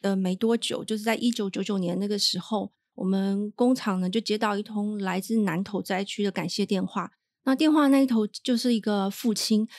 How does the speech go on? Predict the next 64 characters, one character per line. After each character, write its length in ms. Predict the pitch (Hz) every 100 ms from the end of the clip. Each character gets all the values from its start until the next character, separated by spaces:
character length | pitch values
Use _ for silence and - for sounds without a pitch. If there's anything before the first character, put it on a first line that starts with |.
| -
他 120 | 247
说 300 | 240 262 262
：“谢 180 | 269 311
谢 140 | 262
我 180 | 226 196
们， 300 | 180 180 190
我 80 | -
们 100 | 202
的 80 | 214
家 200 | 254 262
具 100 | 262
很 240 | 233 190 175
坚 300 | - 262 277
固。” 340 | - 262 190 - -
他 100 | -
很 60 | 320
高 160 | 208 233
兴 160 | 262
买 140 | 226 170
到 140 | 196
帅 200 | - 202
士 160 | 190 196
的 40 |
家 260 | - 190 190
具， 140 | 208
因 140 | 208
为 120 | 233 220
在 240 | 214 208 -
地 160 | 240
震 260 | 202 202 190
当 240 | 180 185
时 160 | 196 -
他 160 | -
们 180 | 233 196
是 180 | 190 214
来 200 | 202 185
不 140 | 233
及 100 | -
逃 220 | - - 185
生， 320 | - 196 214 _ _ _
所 120 | -
以 60 | 269
他 100 | 311
家 180 | 294 302
里 80 |
的 100 | 233
两 160 | 208 180
个 80 | 190
小 200 | - 180
孩 160 | 180
子 120 | 202 226
就 160 | 277
躲 200 | 247 190
在 140 | 190 226
我 100 | 185
们 80 |
的 240 | 190 196 196 _ _ _ _
圆 320 | - 208 202
桌 280 | 233 - 262
下 280 | 262 262 220
面， 240 | 208 202
然 100 | 190
后 280 | 190 240 233 _ _ _ _ _
避， 200 | 285 240